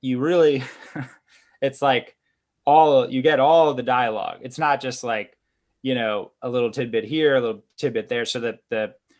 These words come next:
the play, or the story sort of, like, uh, moves into a dramatic mode in that moment. Um,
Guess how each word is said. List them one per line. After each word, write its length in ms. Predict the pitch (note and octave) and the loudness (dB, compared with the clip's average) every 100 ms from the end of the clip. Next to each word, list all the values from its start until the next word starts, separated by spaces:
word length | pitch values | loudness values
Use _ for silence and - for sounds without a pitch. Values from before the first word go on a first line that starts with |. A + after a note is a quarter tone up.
| _ | _
the 80 | - | -10
play, 540 | B2+ F#3 E3+ D#3+ C#3+ C#3 | -6 0 2 4 2 2
or 140 | C#3 | -2
the 240 | A#2+ A#2+ A2 _ _ | 0 -4 -6 _ _
story 640 | - - A3+ F#3 C#3+ B2+ | -2 6 6 6 4 2
sort 280 | A#2+ D3+ B2+ | -2 -2 0
of, 120 | A#2+ | -2
like, 400 | A2+ A2 G#2+ - _ _ _ _ _ _ _ _ _ _ _ _ - | -2 -2 -4 -12 _ _ _ _ _ _ _ _ _ _ _ _ -6
uh, 320 | B2 A#2+ A2+ - | -2 0 0 -2
moves 540 | C3 D#3+ F#3 D#3 A#2+ | -4 0 2 0 -2
into 1000 | - D3+ D#3 C#3 - C3 A#2 A2 G#2+ G#2 _ _ _ | -8 -8 -6 -8 -4 -2 -2 -4 -6 -12 _ _ _
a 100 | A#2+ | -10
dramatic 600 | A2+ A#2+ A#2 B2 B2 A2+ - | -6 -4 -2 0 0 -2 -6
mode 540 | G#2+ G#2 F#2 F2+ F2+ | -6 -4 -6 -8 -12
in 140 | A2 G#2 | -16 -12
that 260 | G2 - | -12 -12
moment. 460 | F2+ C#2+ B1 - - _ _ - | -18 -18 -20 -20 -20 _ _ -4
Um, 560 | C3+ C3 B2 A2+ A2 | 2 2 0 -4 -8